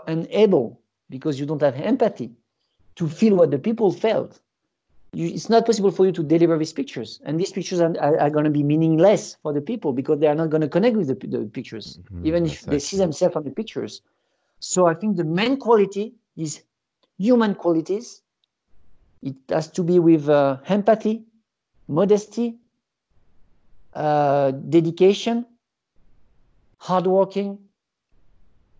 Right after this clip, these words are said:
Speaker 1: humility, and perseverance. Perseverance. We talked about it, but right now the market is changing, switching. A lot of photographers are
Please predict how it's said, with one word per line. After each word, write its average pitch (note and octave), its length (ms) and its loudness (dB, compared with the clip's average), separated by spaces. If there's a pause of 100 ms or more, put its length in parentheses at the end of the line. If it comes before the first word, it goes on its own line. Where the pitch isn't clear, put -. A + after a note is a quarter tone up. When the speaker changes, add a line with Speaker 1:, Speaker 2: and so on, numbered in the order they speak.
(400)
Speaker 1:
humility, G3 840 -2 (1900)
and E3 220 -6
perseverance. F3+ 920 0 (1120)
Perseverance. D3 960 -2
We D3 120 -6
talked A#3 280 2
about E3+ 220 2
it, B2+ 140 -8
but D3 300 -4
right G#3 280 2
now A#3 260 0
the F3+ 220 0
market F3+ 400 -2
is F#3 200 -8
changing, D#3 420 -4
switching. F#3 640 -4 (580)
A C3+ 80 -4
lot E3+ 200 4
of A3 120 2
photographers G3 500 0
are D#3+ 300 0